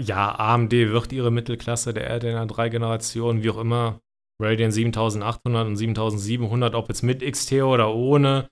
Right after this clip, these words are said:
Auf jeden Fall kann man von zwei neuen Grafikkarten ausgehen, die halt die Mittelklasse dann da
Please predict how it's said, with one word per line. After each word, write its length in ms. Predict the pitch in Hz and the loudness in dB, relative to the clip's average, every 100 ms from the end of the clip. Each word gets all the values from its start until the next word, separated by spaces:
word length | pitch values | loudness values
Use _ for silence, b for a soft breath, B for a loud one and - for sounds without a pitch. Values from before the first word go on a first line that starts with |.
| _ _ _ _ - | _ _ _ _ 2
Auf 180 | 131 | 4
jeden 220 | 117 135 123 | 6 6 6
Fall 380 | 123 123 120 - _ - | 6 4 2 -8 _ -4
kann 100 | 120 | 0
man 120 | 120 | 2
von 120 | 113 | 0
zwei 240 | 101 117 110 | 0 0 2
neuen 220 | 107 107 | 0 0
Grafikkarten 640 | 95 101 107 107 95 104 | -2 -4 -4 -8 -10 -10
ausgehen, 440 | 107 107 - 107 | -10 -12 -10 -10
die 80 | 101 | -8
halt 140 | 107 - | -8 -6
die 60 | |
Mittelklasse 640 | 104 107 110 - 110 - | -6 -4 -8 -6 -6 -4
dann 220 | 104 104 104 | -2 -2 0
da 300 | 104 104 | 2 0